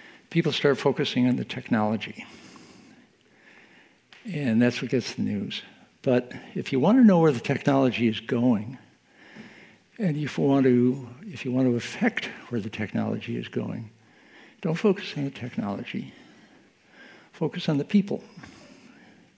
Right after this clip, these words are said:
Especially focused on the youngest of the people who are either interested in the technology or might become interested in the technology.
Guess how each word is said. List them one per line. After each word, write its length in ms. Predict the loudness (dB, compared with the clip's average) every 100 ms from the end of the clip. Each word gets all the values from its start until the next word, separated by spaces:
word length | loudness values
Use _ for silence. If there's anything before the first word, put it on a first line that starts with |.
| _ _ -20 -20 -20 -12 -2
Especially 580 | -2 2 4 6 6 4
focused 560 | 4 2 4 2 0
on 300 | 0 4 6
the 80 | 6
youngest 680 | 4 4 6 6 4 -2 -8 -10
of 140 | -8 -4
the 100 | -4
people 460 | 0 0 2 0
who 340 | -2 0 4 4
are 320 | 4 4 2
either 240 | 2 2 2
interested 500 | 2 2 2 0 0
in 80 |
the 160 | -2 -4 -8 _ _ _ -20 -20 -20 _
technology 640 | -6 -2 2 2 0 -4 -2
or 420 | 2 2 2 -2 -10 -10
might 200 | -6 -6
become 340 | -6 -6 0 0
interested 500 | -2 -8 -10 -8 -8
in 140 | -8
the 80 | -8
technology. 800 | -10 -12 -10 -10 -10 -12 -16